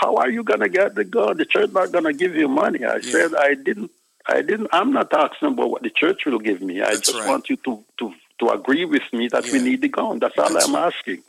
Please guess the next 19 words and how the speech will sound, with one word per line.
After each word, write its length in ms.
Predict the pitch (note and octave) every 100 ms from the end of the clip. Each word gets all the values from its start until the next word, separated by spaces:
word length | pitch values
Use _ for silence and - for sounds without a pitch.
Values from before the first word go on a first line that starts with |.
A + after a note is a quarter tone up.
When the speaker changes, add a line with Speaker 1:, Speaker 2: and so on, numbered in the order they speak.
| -
Speaker 2:
That's 240 | A2 -
right. 420 | B2+ A#2+ G2+ - - _ _ _ _ _ _ _ -
Speaker 1:
And 340 | A2+ A#2 G#2+
so 160 | B2+ A#2
they 140 | A#2+
voted 480 | G#2+ B2+ C3+ C#3+ B2+
it. 160 | A#2+ F2 _ _ _ - - -
And 240 | A2 G2+
when 120 | B2 C#3
they 60 | B2
voted 500 | C3 B2+ B2+ B2+ C3
it, 220 | C3+ A#2+
then 180 | B2+ B2
they 80 |
asked 260 | A#2 C#3 -
me, 80 | A#2+ -
"How 240 | D#3+ F3 E3
are 180 | D#3 B2+
you 480 | B2+ D#3 C4 C#3